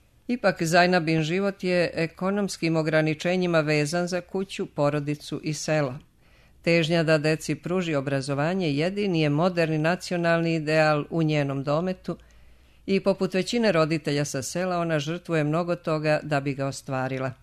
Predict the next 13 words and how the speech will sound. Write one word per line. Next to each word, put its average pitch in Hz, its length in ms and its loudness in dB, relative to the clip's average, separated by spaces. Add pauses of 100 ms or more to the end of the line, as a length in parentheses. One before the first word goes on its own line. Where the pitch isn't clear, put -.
(840)
Zajnab 180 600 4
je 160 320 2
neko 165 340 -2
vreme 175 400 -2
provela 165 500 -2
u 131 60 -6
Kairu 170 600 -2
kada 156 260 2
je 151 80 2
sina 156 340 0
vodila 147 400 0
na 147 140 0
lečenje. 143 600 -2